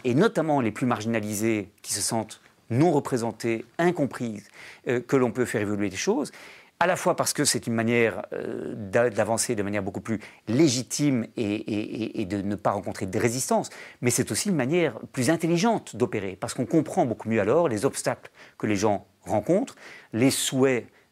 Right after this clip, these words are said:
euh, qu'ils ou elles, euh, expriment, euh, les objectifs qu'ils se fixent dans, dans leur vie. Et donc, la participation me paraît absolument clé. Et je ne crois pas qu'on puisse, euh, construire la transformation écologique de nos sociétés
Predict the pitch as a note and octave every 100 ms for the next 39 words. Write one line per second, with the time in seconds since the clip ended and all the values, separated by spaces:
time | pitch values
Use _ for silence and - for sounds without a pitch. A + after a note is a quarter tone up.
0 | - G2+ G#2 G#2 - B2+ A2 G#2 A2 G#2
1 | F#2+ - F#2+ F#2 A2+ - - F3 G#3 -
2 | - - - A2 G2+ G#2 G#2 B2+ A2+ A2+
3 | - D3 - - - F#2+ D#3 - G2 G2
4 | G2+ G2 F#2+ G2+ D#3 A3 - - - B2
5 | E3+ - - - B2 C3+ E3 - A2+ A#2
6 | - D3+ A2 G#2 A#2 - A#2 G2+ F#2+ -
7 | F#2 - - - - G#2+ A2 A2+ - A#2
8 | - G2+ D#3 B2 G2 G#2 C#3+ - - -
9 | _ A#2+ F#2+ - - - E3+ - - A#2
10 | C3 F3 C3 - A2+ G2+ - F3+ - C#3
11 | B2+ A2+ - B2 A#2+ - A#2+ B2+ A2 A#2
12 | B2 G#2+ G2 - - F#2+ A2+ A#2+